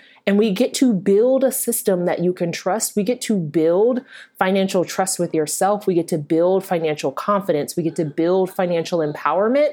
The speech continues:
literally week in and week out, because we are paying attention to your behaviors. We're paying attention to the way you think. We're paying attention to the way you feel. And so we're creating a system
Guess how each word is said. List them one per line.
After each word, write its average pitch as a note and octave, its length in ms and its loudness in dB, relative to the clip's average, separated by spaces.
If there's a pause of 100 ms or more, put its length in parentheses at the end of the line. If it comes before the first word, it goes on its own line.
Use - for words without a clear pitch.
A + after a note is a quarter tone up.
(420)
literally B3+ 560 4
week G3+ 340 0
in F#3+ 200 2
and E3+ 100 0
week E3 240 0
out, D#3 300 0
because E3+ 560 0 (500)
we G#3+ 240 2
are A#3 140 2
paying G#3 320 0
attention F3+ 480 -2
to E3 640 0
your D3+ 360 2
behaviors. G3+ 840 0 (280)
We're E3 80 2
paying E3+ 240 2
attention D#3 400 -2
to D#3 120 -2
the C#3+ 80 -2
way C#3+ 140 2
you C3 160 0
think. A3 460 -2 (320)
We're F3 80 0
paying E3+ 260 0
attention D#3 400 -2
to D#3+ 140 -2
the D3+ 80 2
way D3+ 100 2
you D3 240 0
feel. A3+ 720 0 (320)
And G3 120 4
so F3 440 2 (420)
we're G#3 160 4
creating G3 500 2
a E3+ 60 2
system F3 720 0